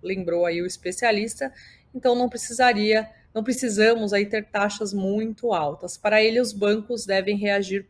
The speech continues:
positivamente a essa decisão. Naquele dia treze de março, né, no dia seguinte ao anúncio dessa redução pelo C N S P, é,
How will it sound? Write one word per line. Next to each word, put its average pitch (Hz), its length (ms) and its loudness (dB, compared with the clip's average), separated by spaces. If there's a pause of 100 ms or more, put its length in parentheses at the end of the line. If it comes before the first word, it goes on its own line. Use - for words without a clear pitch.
positivamente 208 960 -4
a 190 40 -2
essa 185 300 -4
decisão. 180 560 -6 (580)
Naquele 285 460 2
dia 226 180 2
treze 208 340 0
de 196 140 -2
março, 190 720 -2
né, 185 200 -2
no 202 120 -2
dia 202 140 -2
seguinte 202 680 -6
ao 180 180 -2
anúncio 180 560 -6
dessa 170 440 -4
redução 170 720 -4 (1000)
pelo 175 600 0
C - 300 -2
N 170 200 0
S 160 260 -2
P, 220 480 2 (580)
é, 165 760 2